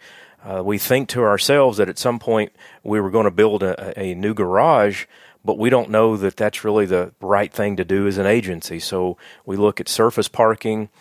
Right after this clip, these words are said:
You know, the economy's gotten picked up. There's a lot of players that come into that, from the T dot roadway that we're addressing and understanding and building to,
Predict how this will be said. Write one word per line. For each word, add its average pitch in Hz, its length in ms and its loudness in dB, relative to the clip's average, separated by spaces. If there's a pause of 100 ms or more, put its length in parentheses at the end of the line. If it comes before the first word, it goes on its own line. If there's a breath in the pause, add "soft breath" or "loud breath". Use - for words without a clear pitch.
(140 soft breath)
You 92 80 -10
know, 98 100 -4
the 92 80 -2
economy's 101 500 0
gotten 107 260 0
picked - 280 -4
up. 110 360 2 (120)
There's 98 180 -6
a 95 60 -2
lot 95 300 2
of 95 80 0
players 120 380 2
that - 120 -4
come 98 180 -4
into 90 180 -2
that, 92 280 2
from 92 220 -6
the 87 100 -8
T 110 160 -6
dot 98 240 2
roadway 101 480 2
that 95 160 -2
we're 98 160 -4
addressing 101 540 0
and 92 80 -2
understanding 101 640 -2
and 87 120 -8
building 101 360 0
to, 104 400 -4